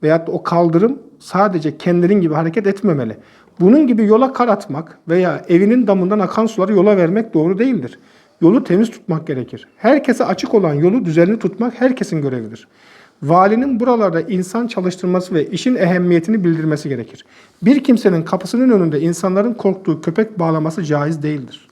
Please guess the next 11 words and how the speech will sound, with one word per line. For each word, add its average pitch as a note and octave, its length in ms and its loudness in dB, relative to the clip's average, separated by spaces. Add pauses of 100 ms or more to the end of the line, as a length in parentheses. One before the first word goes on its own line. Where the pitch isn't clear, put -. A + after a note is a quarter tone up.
İşte - 220 -20 (180)
bugün C#3 260 -12
de - 80 -14 (1700)
Türkiye'de D#3+ 420 0
en E3 120 0
büyük D#3+ 120 -2
sorunlardan D3+ 460 -2
bir E3+ 60 -4
tanesi C#3 360 -6
köpek. - 440 -10 (920)
Sokaklarda C#3 880 -6